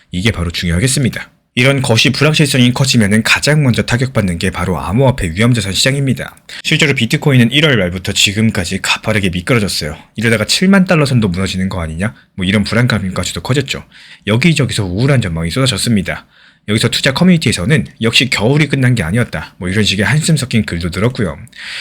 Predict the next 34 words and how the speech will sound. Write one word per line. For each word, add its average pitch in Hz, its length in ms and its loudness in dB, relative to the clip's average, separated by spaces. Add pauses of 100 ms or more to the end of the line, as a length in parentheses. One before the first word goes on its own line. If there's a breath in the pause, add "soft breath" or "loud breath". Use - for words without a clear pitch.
(120)
근데 135 140 2
우리 120 120 4
구독자분들께서 127 720 0
아까 82 260 -4
거시 117 360 0
파트에서 117 380 -4
뉴스와 95 420 -2
돈의 90 280 -4
괴리를 113 340 0
말씀드렸었죠. 87 760 -4 (460 loud breath)
크립토 175 240 -2
시장에서도 123 460 0
비슷한 107 460 0
모순된 110 440 2
장면이 85 360 -2
연출되고 87 440 -4
있습니다. 95 460 -2 (500 loud breath)
뉴스랑 135 520 0
대중의 95 280 0
시선은 95 340 0
암울하겠지만 92 760 -2 (100)
정작 92 320 -4
시장 139 400 2
내부 98 300 -2
구조는 92 420 -2 (300 loud breath)
또 165 120 4
다른 131 280 2
신호를 98 300 0
보내고 85 280 -4
있다는 80 320 -2
거, 78 180 -12 (160)
이게 104 200 0
바로 92 180 -4
중요한데요. 85 680 -2